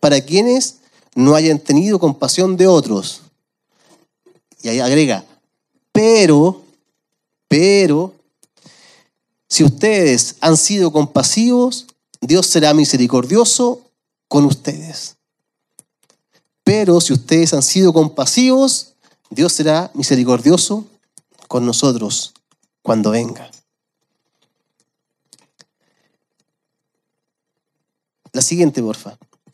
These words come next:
Y ahí mismo en Santiago dice, "He aquí, tenemos por bienaventurados a los que sufren." Correcto. "Habéis oído de la paciencia de Job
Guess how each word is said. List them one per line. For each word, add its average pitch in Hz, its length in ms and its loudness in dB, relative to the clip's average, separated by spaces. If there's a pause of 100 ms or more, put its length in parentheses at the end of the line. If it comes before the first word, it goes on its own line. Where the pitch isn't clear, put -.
(1160)
Y 135 180 -8
ahí 135 60 -2
mismo 214 240 2
en 190 60 2
Santiago 202 480 0
dice, 185 460 -2 (200)
"He 220 200 4
aquí, 240 580 -2 (400)
tenemos 208 380 0
por 185 180 -2
bienaventurados 170 1160 0 (280)
a 147 100 0
los 160 120 2
que 175 100 -4
sufren." 165 540 -2 (840)
Correcto. 131 560 -10 (880)
"Habéis 180 400 2
oído 226 680 2
de 143 120 0
la 147 100 2
paciencia 185 600 0
de 139 80 -2
Job 214 480 -2